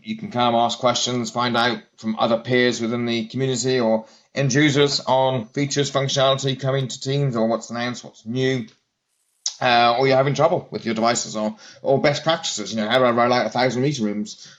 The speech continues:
Uh, so we've got all different people on there, end users, partners, fellow M V Ps. Um, and we hosted once for North America and mia on the afternoon around this sort of time, uh, four P M ish.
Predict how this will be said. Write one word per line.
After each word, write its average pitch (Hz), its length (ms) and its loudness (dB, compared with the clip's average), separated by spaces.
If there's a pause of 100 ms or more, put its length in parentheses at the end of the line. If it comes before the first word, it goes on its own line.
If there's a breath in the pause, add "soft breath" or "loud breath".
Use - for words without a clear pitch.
(160)
Uh, 113 460 2
so 120 120 -2
we've 120 140 0
got 117 100 2
all 123 320 -2 (200)
different 135 280 -6
people 123 220 0
on 123 100 0
there, 127 220 2
end 117 180 0
users, 120 400 2
partners, 117 760 -2 (460 loud breath)
fellow 131 180 4
M 123 120 2
V 123 140 4
Ps. 127 600 2
Um, 127 1200 2
and 123 100 -4
we 127 80 2
hosted 139 400 -2 (260)
once 156 340 -2
for 139 380 2
North 139 180 2
America 139 360 4
and 120 120 0
mia 214 460 0
on 131 460 -2 (100)
the 127 100 -2
afternoon 131 380 2
around 135 200 4
this 139 100 -2
sort 139 120 0
of 131 60 -6
time, 160 500 0
uh, 110 240 -8
four 139 160 -2
P 151 120 -2
M 170 100 -2
ish. 180 300 -6